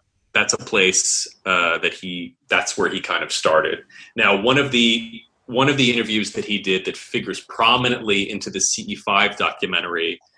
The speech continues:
is, uh, he did an interview with Carol Rosin, who was a woman who was the assistant to Edward Teller, the inventor,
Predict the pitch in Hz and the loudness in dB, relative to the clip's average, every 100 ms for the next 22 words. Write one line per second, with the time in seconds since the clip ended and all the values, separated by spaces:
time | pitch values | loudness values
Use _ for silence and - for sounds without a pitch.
0 | _ _ _ _ 101 98 92 90 87 - | _ _ _ _ 0 4 4 2 0 0
1 | - - - _ 95 90 90 87 - 95 | 0 -2 -12 _ 0 2 2 0 -4 -4
2 | 92 92 95 - 113 104 104 113 113 113 | -2 -2 -4 -4 0 0 0 -2 0 2
3 | 113 104 - - 107 110 104 98 92 92 | 0 0 -2 0 4 4 4 4 4 4
4 | 95 92 90 92 - _ _ _ - 87 | 2 -2 -2 -12 -20 _ _ _ -14 -12
5 | - 92 92 92 98 101 98 90 95 92 | -2 0 2 0 0 0 0 0 0 0
6 | - 90 - 120 - 107 95 - 104 98 | 0 -2 0 0 0 -2 -4 -6 -6 -2
7 | 95 - - 107 98 95 101 - _ _ | -2 -2 0 2 4 2 0 -8 _ _
8 | _ 95 92 92 98 98 110 107 95 - | _ -2 -2 0 0 0 -2 -2 -2 -4